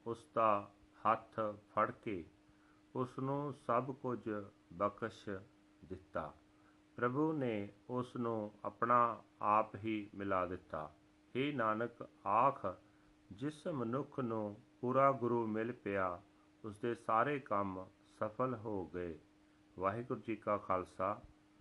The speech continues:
ਵਾਹਿਗੁਰੂ ਜੀ ਕੀ ਫਤਿਹ। This is today's ਹੁਕਮਨਾਮਾ from Sri ਦਰਬਾਰ ਸਾਹਿਬ ਅੰਮ੍ਰਿਤਸਰ, uttered by our fifth Guru, Guru Arjan Dev Ji, under heading Short Fifth Mahal।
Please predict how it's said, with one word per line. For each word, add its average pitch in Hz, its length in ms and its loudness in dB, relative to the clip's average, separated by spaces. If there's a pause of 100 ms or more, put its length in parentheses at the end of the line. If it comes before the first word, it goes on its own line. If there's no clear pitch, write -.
(100)
ਵਾਹਿਗੁਰੂ 110 420 0
ਜੀ 101 160 -6
ਕੀ 101 140 -8
ਫਤਿਹ। 92 480 -6 (600)
This 120 80 -4 (120)
is 175 160 -4
today's 123 420 0
ਹੁਕਮਨਾਮਾ 104 600 -4
from 139 320 -4
Sri 101 400 -6 (240)
ਦਰਬਾਰ 95 420 2
ਸਾਹਿਬ 131 440 -4
ਅੰਮ੍ਰਿਤਸਰ, 95 580 -6 (160)
uttered 131 400 -4
by 85 260 -2 (880)
our 90 320 -2 (800)
fifth 151 360 -4
Guru, 110 300 -4 (640)
Guru 123 280 4
Arjan 139 220 -2
Dev 120 240 0
Ji, 101 220 -6 (160)
under 107 260 -2
heading 92 500 -4
Short 123 640 -6
Fifth 98 500 -8
Mahal। 80 520 -10